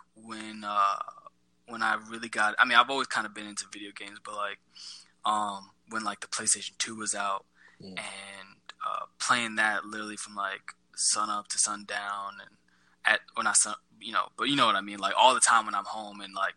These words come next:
Speaker 2: For sure.
Speaker 1: playing games that my dad, you know, my dad, he's big into, like, two K and Madden and
Speaker 2: Okay.
Speaker 1: even M L B. So, like, I wasn't really into, into sports games like that, you know?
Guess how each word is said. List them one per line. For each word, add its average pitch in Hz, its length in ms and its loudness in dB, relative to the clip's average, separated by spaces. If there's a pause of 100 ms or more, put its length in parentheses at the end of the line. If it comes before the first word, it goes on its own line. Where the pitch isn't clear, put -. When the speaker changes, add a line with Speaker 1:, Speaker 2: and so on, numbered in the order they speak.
Speaker 2:
For - 300 -8
sure. - 100 -6
Speaker 1:
playing 139 240 6
games 131 260 0
that 117 120 4
my 117 140 4
dad, 110 420 -6
you 117 60 -16
know, 110 80 -8
my 107 120 4
dad, 120 260 0
he's 117 240 -8
big 107 280 -10
into, 107 220 -2
like, 98 240 -2
two - 200 -2
K 110 540 -12
and 98 100 -20 (140)
Madden 110 380 -4 (380)
and 104 160 -16
Speaker 2:
Okay. 98 380 -10
Speaker 1:
even 131 260 2
M 123 140 4
L 117 120 0
B. 107 360 -6 (320)
So, 110 240 2
like, 104 440 0 (280)
I 139 140 12
wasn't 143 280 0
really 143 220 -6
into, 123 400 -4 (360)
into 113 480 -6 (420)
sports 113 360 0
games 104 280 -8
like 82 200 -4
that, 65 200 -10 (300)
you 117 80 -12
know? 104 240 -2